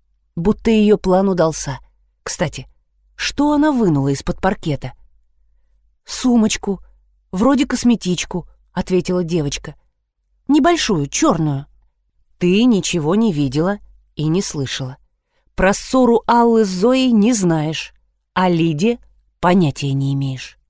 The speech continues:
Ясно?" "Ага", расстроенно кивнула Лапочка. "Если так надо себя вести, чтобы Алку посадили, то будь по-вашему".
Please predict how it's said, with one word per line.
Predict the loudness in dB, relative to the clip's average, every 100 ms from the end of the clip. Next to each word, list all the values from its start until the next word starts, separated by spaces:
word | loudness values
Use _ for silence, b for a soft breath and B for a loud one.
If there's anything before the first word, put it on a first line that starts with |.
| _
Ясно?" | -2 0 0 -4 -6 _ _ _ _ _ _ _ _ _ _
"Ага", | -2 -2 0 -2 -2 -4 -10 _ _
расстроенно | -2 -2 -2 0 0 2 -2
кивнула | -2 -2 0 0 -2
Лапочка. | -4 -4 -8 -10 -12 -18 _ _ _ _ _ _ _ -2
"Если | 0 2 -2
так | 0 0 0
надо | 0 0 0
себя | -2 -2 -2
вести, | -2 -6 -6 -8 -8 _ _ _
чтобы | -4 0 0 2
Алку | 0 -2 -4
посадили, | -6 -2 -2 -2 -2 -4 -10 -18 _ _ _ _ _
то | 2 2
будь | 4 2
по-вашему". | 2 4 2 0 -4 -6